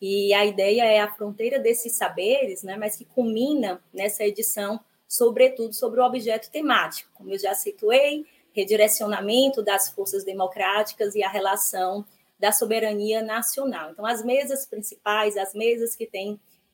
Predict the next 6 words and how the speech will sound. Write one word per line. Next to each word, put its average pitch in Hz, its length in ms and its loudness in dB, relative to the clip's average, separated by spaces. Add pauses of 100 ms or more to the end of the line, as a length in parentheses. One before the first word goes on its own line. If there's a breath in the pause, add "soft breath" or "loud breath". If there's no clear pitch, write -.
esses 214 320 2
agentes 220 600 -2
inter-, 220 380 -10
internacionais 208 920 -2
se - 100 -10
colocam 208 520 -2